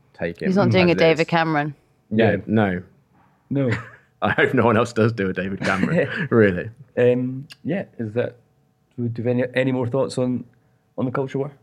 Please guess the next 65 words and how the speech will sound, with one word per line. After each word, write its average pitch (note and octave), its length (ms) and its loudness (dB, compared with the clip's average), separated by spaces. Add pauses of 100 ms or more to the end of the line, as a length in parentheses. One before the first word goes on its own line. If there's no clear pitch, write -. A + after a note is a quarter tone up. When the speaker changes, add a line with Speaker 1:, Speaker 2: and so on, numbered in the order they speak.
(200)
Speaker 2:
Yeah, G#4+ 140 2
I B3+ 80 8
have G#3 140 4
a G3 40 2
lot F3+ 180 2
of D4 80 -6
thoughts E3+ 240 -2
on - 80 2
Speaker 3:
Oh, - 40 -2
Speaker 2:
the - 60 -6
culture D#3+ 280 0
war, D3+ 140 0
Speaker 3:
excellent. E3+ 420 -2
Speaker 2:
actually. G#3 380 -4
Speaker 3:
Would G#2 100 -4
you A2+ 80 2
like G2 100 0
to A#2 120 2
Speaker 2:
So, A2+ 140 4
Speaker 1:
Please. - 100 -2
Speaker 2:
yeah, A#3+ 200 2
Speaker 3:
would D#3+ 60 -6
you D3 60 -4
like - 80 2
Speaker 2:
thank C#3+ 100 -2
Speaker 3:
to F3+ 80 0
Speaker 2:
you. D#3+ 60 0
Speaker 3:
say D#3+ 100 0
Speaker 2:
If F#3 80 -2
you A#3 120 0
could A#3 120 -4
both G#3+ 280 -2
leave. F3+ 440 2
Speaker 1:
Yeah. B2 200 6
Speaker 2:
<laughs> G4 240 4 (260)
And A3+ 160 8
I'll A3 200 8
now G#3 180 8
Speaker 3:
Now - 60 6
we've C#3 80 6
Speaker 2:
start G#3+ 220 8
Speaker 3:
got A#3 40 6
Speaker 2:
listing F#3+ 540 4
them. B2+ 200 2
Speaker 3:
Ava's, A#2 440 2
uh, A#2+ 340 4
power B2 240 4
hour G#2+ 400 2
on G#2+ 220 0
the G#2+ 60 -4
culture A#2 260 -2
war. E2 80 2
Speaker 1:
I B2 40 4
mean, D3+ 120 6
you D#3+ 120 8
asked C#3 200 0
me C3 180 6
what G#2+ 340 4
I G#2+ 160 4
thought G2 200 0
the E2+ 80 -2
main F#2+ 220 0
things F#2 200 -2
would F2 120 -8
be. E2+ 220 -6